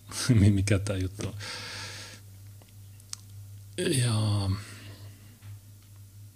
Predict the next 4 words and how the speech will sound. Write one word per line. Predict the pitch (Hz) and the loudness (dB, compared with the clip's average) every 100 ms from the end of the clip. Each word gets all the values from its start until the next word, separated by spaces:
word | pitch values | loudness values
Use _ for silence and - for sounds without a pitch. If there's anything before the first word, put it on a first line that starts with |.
| - - - - - - - - - - - - - - - - - - - - - - - | -18 -18 -18 -18 -20 -20 -20 -20 -18 -14 -12 -12 -14 -14 -16 -16 -16 -18 -20 -20 -20 -18 -12
sit | 101 - - | -12 -10 -2
täällä | 107 98 | 2 4
on | 90 | 2
joku | - 95 92 98 | 0 -4 -6 -6